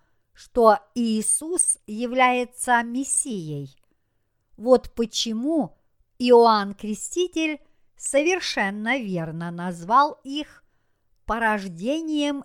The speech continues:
ехидниным. Иоанн Креститель не шёл на компромисс с религиозными людьми того времени. Наоборот, такими словами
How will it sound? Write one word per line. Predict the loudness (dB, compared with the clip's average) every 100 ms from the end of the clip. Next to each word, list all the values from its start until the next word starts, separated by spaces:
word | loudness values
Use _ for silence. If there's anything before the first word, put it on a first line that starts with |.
| -12
ехидниным. | -8 -8 -8 -10 -10 -6 -6 -6 -6 -8 -12 _ _ _ _ _ _ _ _ _ _
Иоанн | 2 6 6 4 -2
Креститель | -8 -8 -10 -8 -8 -4 -4 -4 -10 _ _ _ _
не | -2 0 2
шёл | 6 8 8 4
на | -4 -2
компромисс | -2 -2 -2 -2 0 -2 -2 -4 -6 _ _ _ -20
с | -4
религиозными | -2 0 2 4 8 8 6 -2 -4
людьми | -4 -6 -4 -2 -2
того | -2 -2 -2
времени. | -4 -4 -4 -4 -6 -6 -8 -12 _ _ _ _ _ _ _
Наоборот, | -8 0 2 4 4 4 4 2 0 -16 _ _ _ _ _
такими | -4 -2 -4 -2 -2
словами | -2 0 2 4 6 6 4 -2 -8